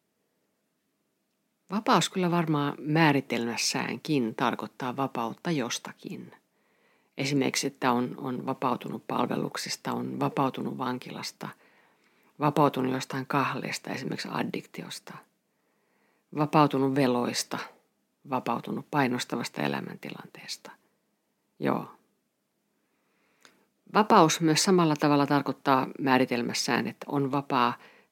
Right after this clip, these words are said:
tekemään jotakin. Esimerkiksi vapaa menemään naimisiin, vapaa matkustamaan, vapaa jotain tarkoitusta varten. Muutenhan se lintu vaan lentelee edestakaisin siellä taivaalla, eikä se koskaan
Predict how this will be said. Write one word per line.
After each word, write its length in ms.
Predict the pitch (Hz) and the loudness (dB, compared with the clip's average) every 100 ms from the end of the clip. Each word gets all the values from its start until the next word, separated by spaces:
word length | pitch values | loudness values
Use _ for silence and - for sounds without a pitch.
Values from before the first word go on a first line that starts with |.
| - | -6
tekemään 520 | 175 165 123 - - | 0 2 2 -2 -4
jotakin. 600 | - - - - - - - _ - | -8 -10 -14 -12 -14 -14 -20 _ -12
Esimerkiksi 600 | 143 139 127 120 - - _ | -6 -2 -2 -2 -6 -8 _
vapaa 300 | 143 120 120 | -10 -6 -6
menemään 460 | 113 113 120 123 127 | -6 -6 -4 -2 -2
naimisiin, 680 | 120 120 117 - 143 139 135 - - - _ 131 | -4 -6 -6 -2 -2 -2 -4 -14 -20 -20 _ -6
vapaa 320 | 127 139 123 | -4 0 -2
matkustamaan, 880 | 120 120 - - - - 127 - - _ _ _ _ _ _ _ _ | -4 -10 -12 -12 -8 -6 -6 -8 -12 _ _ _ _ _ _ _ _
vapaa 300 | 175 175 175 | 0 6 6
jotain 300 | 147 147 143 | 6 6 2
tarkoitusta 640 | 147 135 - - - 143 | 4 4 2 -8 -10 -8
varten. 480 | - - - - - - _ _ _ _ _ _ _ _ _ _ _ - | -6 -8 -8 -14 -16 -20 _ _ _ _ _ _ _ _ _ _ _ -2
Muutenhan 380 | 165 185 170 160 | 0 4 2 4
se 140 | 170 | 6
lintu 280 | 175 160 147 | 6 4 4
vaan 220 | 175 175 | 4 6
lentelee 440 | 170 160 156 147 | 6 6 4 6
edestakaisin 600 | 143 139 - 147 135 135 | 6 4 2 0 0 0
siellä 260 | 123 131 - | -2 -2 -2
taivaalla, 500 | 135 135 131 64 62 | 2 4 4 2 -2
eikä 140 | - | -4
se 100 | 143 | -6
koskaan 500 | 160 165 - - 131 | -4 -4 -4 -6 -6